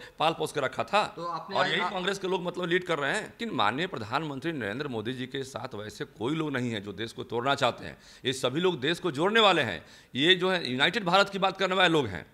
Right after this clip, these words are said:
Speaker 1: ये दोनों में बेसिक अंतर, आप समझने का प्रयास कीजिए। ये दोनों में बेसिक अंतर जो है, आ, जब लोग समझेंगे तो पूरी तरह उनको समझ में आएगा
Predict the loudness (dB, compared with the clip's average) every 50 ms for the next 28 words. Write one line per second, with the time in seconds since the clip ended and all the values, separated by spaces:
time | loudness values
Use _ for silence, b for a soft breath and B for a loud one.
0 | _ _ _ -4 -2 -2 0 0 -2 0 0 -2 0 2 2 2 2 0 -2 -4
1 | -4 -4 -2 -2 -2 -2 -2 -4 -6 -6 -6 -4 -4 -2 -2 -2 -2 -2 -4 -10
2 | -12 -12 -12 -12 -10 -8 -6 -6 -6 -6 -4 -4 -4 -4 -6 -8 -8 -8 -8 -8
3 | -10 -10 -8 -4 -2 -2 -2 -4 B B B B B B B B -8 -4 -4 -2
4 | -4 -4 -2 -2 -2 0 0 0 0 -2 0 -2 0 0 2 4 4 4 4 2
5 | -2 -6 B B B B -10 -10 -10 -6 -4 -4 -2 -2 -2 -2 -2 -2 -2 -2
6 | -4 -6 -8 -8 -4 -2 -2 -2 0 2 2 2 2 2 0 -2 -2